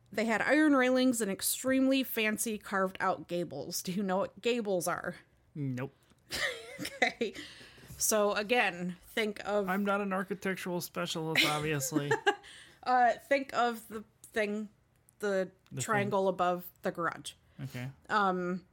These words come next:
Speaker 1: basically where your roof meets the
Speaker 2: Peak.
Speaker 1: That's the word. It would be that big, like, open area right underneath, basically, the, where they meet.
Speaker 2: Okay.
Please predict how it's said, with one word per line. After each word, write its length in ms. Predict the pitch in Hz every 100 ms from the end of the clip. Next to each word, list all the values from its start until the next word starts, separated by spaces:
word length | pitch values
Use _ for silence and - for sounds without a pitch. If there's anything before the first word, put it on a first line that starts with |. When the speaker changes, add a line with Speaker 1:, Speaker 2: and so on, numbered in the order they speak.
| _ _
Speaker 1:
basically 760 | 233 247 240 247 254 247 240 233
where 880 | 214 185 214 208 208 202 196 208 196 _ _ _
your 220 | - 185 185
roof 420 | 185 185 185 -
meets 640 | 175 170 185 - - - -
the 440 | 180 151 160 160 170 -
Speaker 2:
Peak. 360 | 135 131 - _ _ _ _ _ _ _ _ -
Speaker 1:
That's 220 | 131 -
the 100 | 165
word. 380 | 190 247 220 208 180 _ _
It 120 | -
would 120 | 226
be 120 | 220 240
that 240 | 220 190
big, 320 | 196 220 214 185 -
like, 200 | 190 185
open 300 | - 185 175
area 280 | 170 170 156
right 220 | 151 165 -
underneath, 540 | 160 156 156 147 - _ _ _ 196
basically, 400 | 170 151 - 160
the, 320 | 151 156 156 175 _ _ _ _ -
where 160 | 175
they 140 | 156 147
meet. 200 | 143 - - _ 143
Speaker 2:
Okay. 280 | 139 127